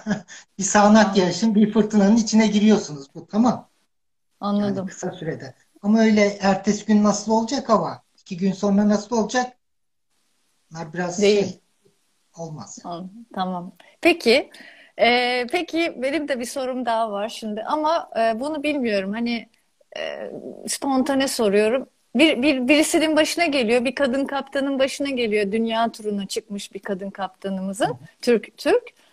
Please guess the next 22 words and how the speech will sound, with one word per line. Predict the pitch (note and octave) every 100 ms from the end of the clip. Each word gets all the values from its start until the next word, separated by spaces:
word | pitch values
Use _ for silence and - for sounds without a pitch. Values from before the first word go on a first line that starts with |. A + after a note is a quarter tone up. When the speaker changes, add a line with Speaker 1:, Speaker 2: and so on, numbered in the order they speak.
| _
Speaker 2:
E, | - A#3 A3+ A3+
ve | E4 F4 -
o | D4 F4 - _ -
yanılmıyorsam | C4+ G4 G#4+ C#4+ A3+ A3 G#3 A3
yani | A3
bu | B3+
hikaye | C#4 D4 C4+ C#4+ B3
doğruysa | C4 C4+ C#4 - G3+
ben | G3+
şimdi | A3+ A#3+ A#3+
kulaktan | B3 A#3 - A#3 A#3
kulağa | A#3 A3+ A3+
dinleme | A3 G#3+ A3 G#3+
bir | G#3+
şey | G3 F3+
söyleyeceğim. | - F3+ F3 F3+ A#3+ E4+ - _ _ _ -
E, | A3 G#3+ G#3+ A3
onun | F4 D#4+ G#4 B4+ - -
seyir | - F#4+ F4
sırasında | - C#4+ B3 B3 B3 C4 F#4 F#4
palası | E4+ E4 E4+ E4
kırılıyor. | - G#3+ G3 F#3 - F#3+